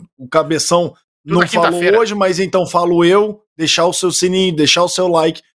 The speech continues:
Speaker 2: Ah, é.
Speaker 1: curtir, seguir o canal e tudo mais, pra você saber, acompanhar o Muita Coisa, acompanhar também o Beats Podcast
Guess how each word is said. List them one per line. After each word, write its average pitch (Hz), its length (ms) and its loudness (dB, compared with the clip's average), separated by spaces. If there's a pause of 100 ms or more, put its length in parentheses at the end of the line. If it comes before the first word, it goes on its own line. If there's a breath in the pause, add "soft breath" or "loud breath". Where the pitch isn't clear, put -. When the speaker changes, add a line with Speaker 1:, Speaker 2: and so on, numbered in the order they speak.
(120)
Speaker 2:
Ah, 175 140 -6
é. 160 60 -6
Speaker 1:
curtir, 190 300 -2
seguir 170 460 -2
o 202 80 0
canal 175 500 0
e 170 60 -2
tudo 156 260 -6
mais, 196 440 0 (360 soft breath)
pra 165 140 -2
você 165 560 2
saber, 165 540 2
acompanhar 151 500 -4
o 202 60 -2
Muita 180 260 -4
Coisa, 190 320 0
acompanhar 175 420 -4
também 175 320 -4
o 160 40 -4
Beats 170 220 -8
Podcast 160 580 -2